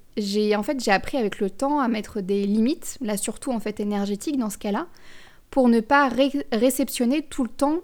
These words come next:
de tout le monde. Sinon, bah, en fait, j'étais crevée à la fin de ma journée et en fait, je gérais inconsciemment, involontairement les émotions des autres parce que, bah, énergétiquement, mon corps transpire comme «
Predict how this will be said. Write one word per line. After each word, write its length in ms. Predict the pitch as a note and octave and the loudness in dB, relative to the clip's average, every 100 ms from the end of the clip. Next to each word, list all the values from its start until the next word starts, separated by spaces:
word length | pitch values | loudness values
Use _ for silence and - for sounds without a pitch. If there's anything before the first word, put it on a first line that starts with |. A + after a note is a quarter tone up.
| - | -6
de 180 | F3+ A3 | 0 0
tout 200 | G#3+ C#4 | 4 6
le 60 | |
monde. 260 | B3+ A#3+ G#3 | 6 4 0
Sinon, 340 | - - A#3+ D#4 | -6 -2 2 4
bah, 100 | A3+ | 4
en 60 | |
fait, 140 | G3+ B3 | 2 0
j'étais 240 | F#3+ G3 | 0 -2
crevée 440 | F#3 - C#4+ C#4+ E4 | -4 -4 -2 0 2
à 60 | |
la 100 | B3 | 0
fin 140 | G#3 G#3+ | 0 -4
de 60 | |
ma 100 | G#3 | -4
journée 400 | G3 G3+ C4+ E4 | -2 0 0 -2
et 120 | A3+ G#3 | -2 -2
en 40 | |
fait, 160 | C4 A3 | -2 2
je 140 | G3 | 2
gérais 580 | F#3+ G3+ A#3 A3 A#3+ E4 C5 - | 2 2 2 4 0 0 -6 -4
inconsciemment, 880 | C4 C4 C#4 B3 - A#3+ A3+ C#4+ - - | -4 0 -2 -2 -2 0 0 0 -4 0
involontairement 920 | C4 A#3+ A#3+ A3+ G#3+ G#3 G#3 A3 D4 - A3+ | 0 2 0 0 -2 -2 0 0 -2 -4 0
les 220 | A#3 A#3+ | 2 2
émotions 340 | A3+ A3 B3 | 0 0 -2
des 180 | G#3+ G#3 | -2 -2
autres 220 | G#3 - | -2 -4
parce 240 | - G3 - | -8 -8 -6
que, 180 | C4 | -4
bah, 240 | B3+ G#3+ - - - | 0 0 -2 -8 0
énergétiquement, 840 | A#3+ A#3+ A3 G#3 - G#3 B3 D4 D#4+ - - | 2 2 0 -2 -6 -6 -2 -2 -4 -14 -8
mon 120 | G#3 G#3 | -4 0
corps 200 | C4 B3+ | 0 0
transpire 540 | - A3+ - C4 - | -6 -6 -4 -8 -4
comme « 220 | A#3 G#3+ | -4 -4